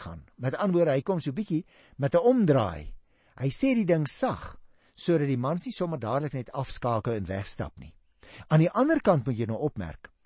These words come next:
wanneer Petrus die mans herinner dat vroue, soos hy sê, saam met hulle deel in die lewe as genadegawe, hier in die sewende versie,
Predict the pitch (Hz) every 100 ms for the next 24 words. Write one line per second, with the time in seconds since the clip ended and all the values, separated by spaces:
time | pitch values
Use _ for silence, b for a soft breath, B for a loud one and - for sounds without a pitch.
0 | b b b b 104 156 320 311 - 240
1 | 262 131 143 - 113 107 165 202 95 87
2 | 170 127 110 - b b b b 113 -
3 | - 254 190 127 - _ - 135 123 117
4 | - 139 135 b b - - 220 277 320
5 | 285 185 170 120 104 143 113 82 71 _
6 | _ _ - 160 139 131 123 202 151 131
7 | 123 - 117 101 117 135 127 127 104 85
8 | 76 - _ _ _ 120 107 107 139 113
9 | 104 127 101 - 78